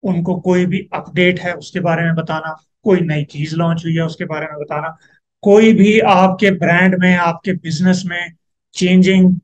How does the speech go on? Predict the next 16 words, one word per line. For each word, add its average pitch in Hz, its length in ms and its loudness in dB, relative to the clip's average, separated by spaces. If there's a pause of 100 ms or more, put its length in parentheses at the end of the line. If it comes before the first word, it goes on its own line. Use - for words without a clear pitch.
(260)
कोई 190 240 6
इम्प्रूवमेंट, 185 1000 2 (300)
कोई 185 300 4
addition, 185 640 -2 (320)
कुछ 226 220 -8
भी 196 180 -8
हुआ 170 340 -8
है, 151 220 -12 (520)
वो 196 420 0 (160)
आप 170 240 0
अपने 185 320 -6
audience 170 400 -6
को 185 100 -14
communicate 160 520 -12
करते 156 280 -14
हो 151 260 -10